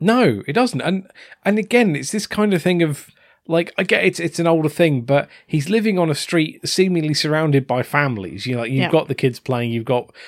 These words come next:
Speaker 1: a lot of hustle and bustle, and he's just there permanently dressed as a banker, waiting for the, he seems like a man completely out of place.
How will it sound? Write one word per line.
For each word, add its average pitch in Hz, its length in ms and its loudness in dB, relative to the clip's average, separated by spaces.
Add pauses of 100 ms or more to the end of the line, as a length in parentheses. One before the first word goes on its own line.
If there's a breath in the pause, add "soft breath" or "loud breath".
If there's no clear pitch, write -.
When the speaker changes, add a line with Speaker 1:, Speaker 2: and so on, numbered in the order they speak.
(140 loud breath)
Speaker 1:
a 131 60 0
lot 131 120 2
of - 60 -6
hustle 139 280 0
and 123 80 -4
bustle, 123 420 -2 (260 loud breath)
and 135 100 -2
he's 151 200 0
just 143 240 -4
there 156 200 6
permanently 143 720 4
dressed 139 340 0
as 143 120 0
a 139 40 2
banker, 123 680 -2 (340 soft breath)
waiting 131 540 0
for - 100 -4
the, 139 320 -2 (160 soft breath)
he 170 100 -2
seems 233 320 -2
like 208 160 -2
a 170 40 0
man 165 340 0
completely 143 540 0
out 127 260 -2
of 104 140 -14
place. - 480 -6